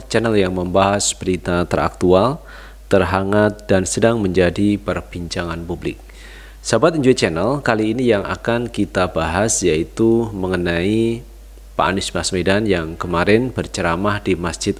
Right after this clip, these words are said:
U G M, teman-teman. Di sana Pak Anies disambut oleh banyak orang jamaah dan menyerukan, "Pak Anies Presiden, Pak Anies Presiden." Tentu ini menjadi perhatian publik, teman-teman. Ternyata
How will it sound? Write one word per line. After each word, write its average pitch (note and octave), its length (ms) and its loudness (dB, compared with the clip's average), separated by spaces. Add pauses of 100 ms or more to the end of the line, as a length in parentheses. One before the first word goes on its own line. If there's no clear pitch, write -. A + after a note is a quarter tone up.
U - 80 -2
G G#2+ 160 -2
M, F#2+ 320 -2
teman-teman. D#2+ 480 -10 (880)
Di G2 80 -8
sana F#2 240 -2
Pak F#2+ 160 0
Anies F#2+ 240 -2
disambut F2+ 560 0
oleh F2+ 320 -2 (240)
banyak F#2+ 400 2
orang F#2+ 400 0
jamaah F2 560 -2 (560)
dan F2+ 560 -4
menyerukan, G#2+ 800 2 (240)
"Pak C#2 80 -4
Anies E2+ 320 -4
Presiden, F#2+ 560 -2
Pak G2+ 160 -2
Anies E2 240 -2
Presiden." - 560 -8 (560)
Tentu G2+ 320 4
ini B2+ 240 8
menjadi G#2 400 4
perhatian G2+ 400 0
publik, G2+ 400 -2
teman-teman. E2 320 -4
Ternyata E3 640 -2